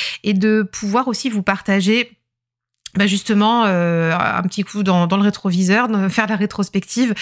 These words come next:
et, euh, et puis, euh, voir aussi ce qui, ce qui s'annonce. Alors, c'est pas non plus le grand bilan annuel parce que, pour être très sincère, <laughs> je l'ai pas encore fait. Il est prévu en fin de semaine, là. Donc, si, euh, si tu écoutes cet épisode à la date de sa sortie,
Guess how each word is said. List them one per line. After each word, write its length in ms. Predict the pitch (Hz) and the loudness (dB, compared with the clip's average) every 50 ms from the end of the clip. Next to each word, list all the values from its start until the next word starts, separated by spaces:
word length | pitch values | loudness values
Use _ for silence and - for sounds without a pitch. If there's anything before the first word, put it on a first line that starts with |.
| - - - - - - - - - - | -4 -6 -4 -4 -4 -6 -6 -6 -2 -2
et, 260 | 220 226 233 226 208 | 0 0 2 0 0
euh, 300 | 180 175 170 170 170 170 - | 0 0 0 0 0 -2 -2
et 80 | 185 180 | -2 -4
puis, 360 | 180 - 202 220 226 220 190 | -2 -2 -2 0 0 0 0
euh, 200 | 180 175 170 165 | 0 0 0 -2
voir 260 | 165 165 202 220 220 | 0 0 0 0 2
aussi 300 | 214 196 185 - - 226 | 0 -2 -2 -4 -6 -6
ce 100 | 214 - | -6 -8
qui, 180 | - - - 190 | -6 -2 0 0
ce 120 | 175 - | 0 0
qui 100 | - - | -2 -4
s'annonce. 420 | 196 - 214 202 185 160 151 - - - | -2 0 2 2 2 0 -2 -4 -4 -2
Alors, 200 | 185 180 190 - | 0 0 0 0
c'est 120 | - - | 0 -2
pas 220 | 233 - 277 285 302 | -2 0 0 0 0
non 160 | 294 285 277 | -2 -4 -6
plus 500 | 269 - - 262 269 285 294 302 294 294 | -6 -4 0 2 4 4 4 4 2 2
le 140 | 220 214 202 | 2 2 0
grand 240 | 190 196 208 240 240 | 0 0 2 2 2
bilan 400 | 220 208 226 226 226 233 233 - | 2 0 0 0 0 0 -2 -2
annuel 500 | - 202 202 214 214 208 214 240 277 277 | 0 2 4 4 4 4 2 0 0 -2
parce 220 | - 208 - - | -4 -6 -6 -6
que, 300 | - - 196 196 185 - _ - - - _ - | -6 -4 -4 -4 -4 -6 _ -20 -20 -20 _ -10
pour 160 | - 190 180 | -4 -2 -2
être 140 | 175 170 - | -2 -2 -2
très 180 | - - 190 | -2 -2 -2
sincère, 540 | - - 226 214 214 - - - - - - - - 214 - - - | 0 0 -2 -2 -2 -4 -6 -6 -6 -6 -6 -2 -2 -2 0 -2 -4
<laughs> 320 | - - - - - - - | -6 -6 -4 -4 -6 -6 -4
je 120 | - 196 196 | -2 0 2
l'ai 180 | 175 170 180 | 4 2 2
pas 160 | 175 - 262 | 2 0 0
encore 380 | 262 247 233 - - 220 202 - | 0 0 0 0 -2 -4 -4 -2
fait. 260 | - 226 226 233 254 | -2 0 0 2 0
Il 100 | 233 190 | 0 -2
est 60 | 185 | -2
prévu 380 | - - - 196 185 180 208 214 | -2 0 0 2 2 4 4 2
en 100 | 190 185 | 2 2
fin 200 | - - - 240 | 0 2 0 0
de 60 | 247 | 2
semaine, 500 | - - - 208 190 180 185 240 294 254 | 2 0 2 2 2 2 2 2 0 0
là. 200 | 190 180 190 226 | 0 2 2 0
Donc, 160 | 208 175 175 | 0 -2 -2
si, 360 | - - - 202 202 196 196 196 | -2 -4 -2 0 2 2 4 4
euh, 260 | 180 170 170 160 156 165 | 4 2 2 0 0 -2
si 160 | - - 185 | -4 -4 -6
tu 160 | - - 208 | -6 -4 -4
écoutes 240 | 196 - 269 254 - | -4 -4 -4 -4 -2
cet 180 | - 208 208 | -2 -2 -2
épisode 400 | 214 202 - - 202 196 214 214 | -2 -4 -2 -2 0 2 2 2
à 80 | 190 180 | 2 2
la 120 | 170 170 | 2 0
date 180 | 170 190 233 226 | 0 0 0 0
de 100 | 202 208 | 0 -2
sa 140 | 190 - 190 | 0 0 -2
sortie, 480 | 180 - 226 208 - - 247 240 - | -2 -2 -2 -2 -2 -2 -4 -4 -4